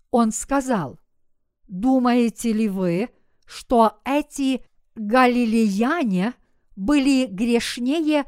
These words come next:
всех галилеян, что так пострадали?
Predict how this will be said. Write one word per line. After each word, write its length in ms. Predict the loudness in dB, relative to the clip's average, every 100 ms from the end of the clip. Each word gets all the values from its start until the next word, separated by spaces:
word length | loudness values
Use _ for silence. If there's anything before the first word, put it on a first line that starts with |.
| -8 _ _
всех 680 | -14 -12 -2 0 0 -6 -20 _ -6
галилеян, 960 | 0 0 2 0 -2 -2 -4 -4 -8 -12 _ _ _ _
что 320 | -20 -4 -4
так 340 | 0 -4 -4
пострадали? 880 | -4 -4 -2 -4 -2 -2 -2 -4 -6